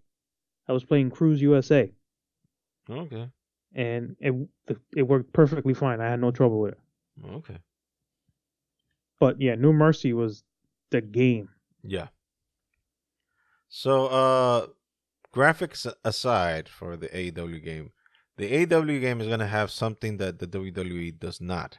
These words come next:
Speaker 2: have. It's just that they announced that you're not gonna expect a no, uh, a Fight Forever two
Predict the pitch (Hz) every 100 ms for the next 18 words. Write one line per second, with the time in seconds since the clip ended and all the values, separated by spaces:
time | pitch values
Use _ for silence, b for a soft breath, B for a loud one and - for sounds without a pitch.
0 | _ 147 - _ _ _ _ _ - -
1 | 95 90 90 90 _ - 101 104 110 104
2 | 95 - 85 80 _ _ _ _ _ _
3 | _ _ 104 110 107 110 120 127 123 -
4 | - 117 - 104 101 107 104 104 87 101
5 | 92 107 98 101 98 90 90 - 95 78
6 | 85